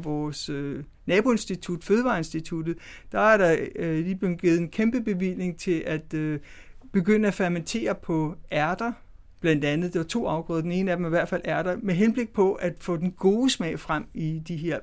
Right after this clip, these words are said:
plantebaserede proteinkilder. Så, øh, jeg kunne også godt forestille mig, at vi måske kunne fermentere på rapsen og lære af den viden, de bygger op over på Fødevareinstituttet, sådan, så vi kan få mad, der s-, plantebaseret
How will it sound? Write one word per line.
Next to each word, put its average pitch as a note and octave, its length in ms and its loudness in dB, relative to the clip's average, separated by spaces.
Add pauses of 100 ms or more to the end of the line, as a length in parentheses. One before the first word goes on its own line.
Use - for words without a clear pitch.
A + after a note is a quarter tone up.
plantebaserede D#3+ 1600 -4
proteinkilder. - 680 -6 (680)
Så, D3+ 420 -2
øh, C#3+ 440 -2 (340)
jeg F3+ 120 2
kunne A3+ 160 8
også F#3+ 180 8
godt G#3+ 140 4
forestille G3 400 2
mig, F3+ 80 -2
at E3 60 -2
vi E3+ 40 -2
måske E3 340 -2
kunne E3 340 -4
fermentere D#3+ 500 -2
på D3+ 420 -6
rapsen - 480 -8
og C#3+ 140 -8 (720)
lære F3+ 320 8
af F3 80 6
den F3+ 240 4
viden, F3+ 200 2
de F3 160 -4
bygger D#3+ 300 -4
op D3+ 160 -4
over D3+ 320 -4 (140)
på - 120 -14
Fødevareinstituttet, D3+ 920 -2
sådan, E3 180 -8
så F#3 100 -4
vi F3+ 100 -4
kan F#3+ 120 -4
få A3+ 260 -2 (760)
mad, F#3 260 4
der G#3+ 120 -2
s-, - 140 -10 (180)
plantebaseret G3+ 840 2